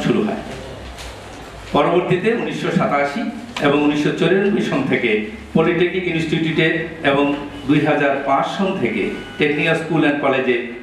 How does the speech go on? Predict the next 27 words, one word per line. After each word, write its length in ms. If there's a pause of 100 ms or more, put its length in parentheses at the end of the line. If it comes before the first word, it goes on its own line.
(100)
প্রথম 340
শিফটের 340
পাশাপাশি 460 (460)
দ্বিতীয় 360
শিফট 240
কার্যক্রম 400 (100)
শুরু 200
হয়, 160 (440)
যা 120 (480)
অদ্যাবধি 520 (420)
অবহি-, 360 (120)
অব্যাহত 340 (100)
আছে। 180 (1600)
উল্লেখ্য 300 (100)
যে 80 (880)
তখন 240 (140)
একটি 280
সেশনে 360 (680)
একটি 220 (120)
ব্যাচ 260
ছাত্র 220 (100)
ভর্তি 300
হয়ে 200
ডিপ্লোমা 380
ইঞ্জিনিয়ারিং 520
কোর্স 200
সমাপ্ত 280